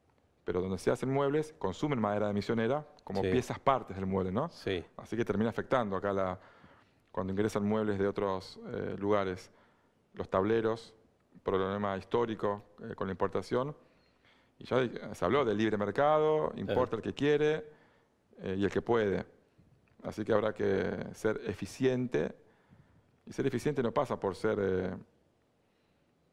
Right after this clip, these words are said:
Speaker 1: eh, bueno produciendo. Gran parte de, de nuestro costo es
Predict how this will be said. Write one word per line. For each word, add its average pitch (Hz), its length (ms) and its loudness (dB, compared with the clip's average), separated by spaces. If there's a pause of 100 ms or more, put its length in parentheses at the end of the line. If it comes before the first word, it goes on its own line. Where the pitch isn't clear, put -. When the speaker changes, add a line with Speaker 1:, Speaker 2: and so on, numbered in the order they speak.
(160)
Speaker 1:
eh, - 320 -6 (140)
bueno 110 680 2
produciendo. 98 720 -2 (960)
Gran 135 260 2
parte 147 220 0
de, 107 200 2
de 104 120 -2
nuestro 101 280 -2
costo 151 340 0
es - 160 -10